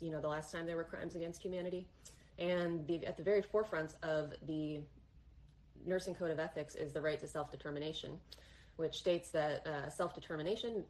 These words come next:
also known as autonomy, is the philosophical basis for informed consent in healthcare.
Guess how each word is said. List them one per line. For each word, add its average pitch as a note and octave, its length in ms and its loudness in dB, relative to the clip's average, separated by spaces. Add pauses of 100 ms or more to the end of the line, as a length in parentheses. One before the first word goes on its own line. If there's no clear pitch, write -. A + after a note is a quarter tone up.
(200)
also D#3+ 220 -2
known D#3 180 0
as D3 120 -4
autonomy, F#3 520 2
is D#3+ 180 0
the D3+ 120 -4
philosophical G#3 600 0
basis D#3+ 360 0
for D3+ 140 -2
informed D#3 400 -4
consent D3 420 -6
in D3+ 120 -6
healthcare. - 460 -6